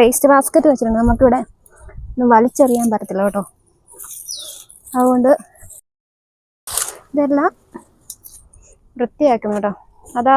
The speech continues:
ദിവസങ്ങളിൽ വന്നിട്ട് വേസ്റ്റുകാർ വന്ന് എടുത്തിട്ട് പോകും. ഫുഡിൻ്റെ വേസ്റ്റ് എടുക്കാൻ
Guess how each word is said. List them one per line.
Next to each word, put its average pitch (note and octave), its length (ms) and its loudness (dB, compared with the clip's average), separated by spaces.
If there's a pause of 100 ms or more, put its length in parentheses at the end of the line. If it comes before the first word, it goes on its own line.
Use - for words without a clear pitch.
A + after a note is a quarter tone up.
ദിവസങ്ങളിൽ C4 460 2
വന്നിട്ട് B3 280 -4 (680)
വേസ്റ്റുകാർ C4+ 500 4
വന്ന് B3 160 4
എടുത്തിട്ട് A#3+ 340 2
പോകും. F#3 240 2 (1500)
ഫുഡിൻ്റെ C4+ 440 6
വേസ്റ്റ് B3 240 2
എടുക്കാൻ A#3 240 -2